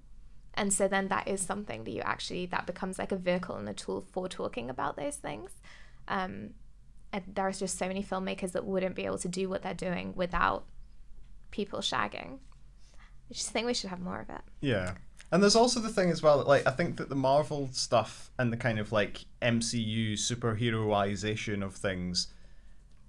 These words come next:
Speaker 2: is, like, a good place to look at it, because actually, like, a lot of those films don't necessarily feel like they're about interpersonal
Speaker 1: Mm-hmm.
Speaker 2: relationships.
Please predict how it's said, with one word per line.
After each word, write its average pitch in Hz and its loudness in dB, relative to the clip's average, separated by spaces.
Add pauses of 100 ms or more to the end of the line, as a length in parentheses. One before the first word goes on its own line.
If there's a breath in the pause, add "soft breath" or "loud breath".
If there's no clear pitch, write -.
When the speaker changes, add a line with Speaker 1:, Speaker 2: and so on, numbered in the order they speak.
Speaker 2:
is, 127 0
like, 123 6
a 127 6
good 123 4
place 120 2
to 113 0
look 117 0
at 98 4
it, 98 -4
because 123 2
actually, 139 4
like, 110 4
a 120 6
lot 117 4
of 117 0
those 113 -2
films 110 0
don't 113 -2
necessarily 110 2
feel 113 0
like 98 0
they're 107 2
about 92 4 (260)
interpersonal 101 -2
Speaker 1:
Mm-hmm. 95 -6
Speaker 2:
relationships. 233 -2